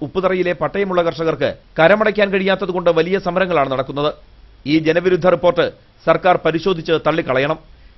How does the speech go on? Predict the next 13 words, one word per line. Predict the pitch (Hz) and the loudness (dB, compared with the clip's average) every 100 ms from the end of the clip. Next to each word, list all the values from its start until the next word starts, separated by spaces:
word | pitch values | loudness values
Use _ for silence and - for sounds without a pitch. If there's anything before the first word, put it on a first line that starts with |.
| - 156 | -4 0
രണ്ടായിരത്തിയാറിലെ | 165 196 208 196 202 196 196 180 | 4 4 4 4 2 2 2 2
എൽ | 175 | 0
ഡി | 202 | -2
എഫ് | - | 0
സർക്കാർ | 190 160 165 - - _ - - | -2 0 0 -2 -16 _ -8 0
കർഷകർ | 160 190 202 214 | 0 2 -2 0
വെച്ചുപിടിപ്പിച്ച | 185 202 190 180 185 180 - - | -2 -2 -2 -2 0 -2 -2 -4
പട്ടയമുള്ളതും | 156 208 208 190 190 175 | -2 0 0 0 -2 -2
ഇല്ലാത്തതുമായ | 180 180 202 185 180 165 | 0 0 -2 0 0 0
ഭൂമിയിൽ | 160 180 185 170 | -2 -2 -2 -4
നിന്നും | 143 110 - - _ - | -6 -8 -16 -20 _ -6
ഇരുപത്തിയാറ് | 165 190 220 214 196 | -4 -2 0 2 4
ഇനം | 190 | 2